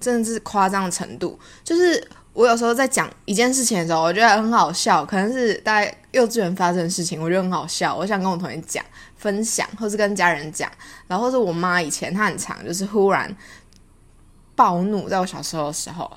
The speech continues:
然后就，就会骂我，可能有时候不是我的错，她会骂我，然后我就记得，因为那时候很委屈，然后我长大之后就跟她说：“哎，你记得你有一次就是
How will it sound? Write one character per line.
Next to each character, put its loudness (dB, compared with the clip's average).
然 -4
后 0
就， 0
就 -6
会 2
骂 2
我， -10
可 -2
能 0
有 0
时 -2
候 2
不 -6
是 -2
我 -2
的 -12
错， -6
她 0
会 0
骂 0
我， -14
然 0
后 6
我 -4
就 2
记 -4
得， -2
因 0
为 2
那 0
时 -4
候 -2
很 -8
委 -6
屈， -10
然 0
后 0
我 -6
长 -4
大 0
之 -4
后 -2
就 -4
跟 -8
她 -8
说 -6
：“哎， -4
你 -8
记 -6
得 0
你 -6
有 -8
一 -8
次 -4
就 -2
是 0